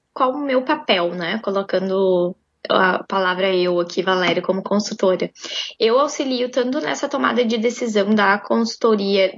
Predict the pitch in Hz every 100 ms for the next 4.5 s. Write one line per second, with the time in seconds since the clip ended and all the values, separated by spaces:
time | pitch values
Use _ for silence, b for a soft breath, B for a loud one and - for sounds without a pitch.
0 | 196 220 214 202 220 247 220 202 208 -
1 | - 220 202 196 190 262 262 208 - -
2 | 175 233 226 202 208 - 208 214 202 196
3 | 208 208 202 B B B - 202 190 -
4 | 254 - 226 220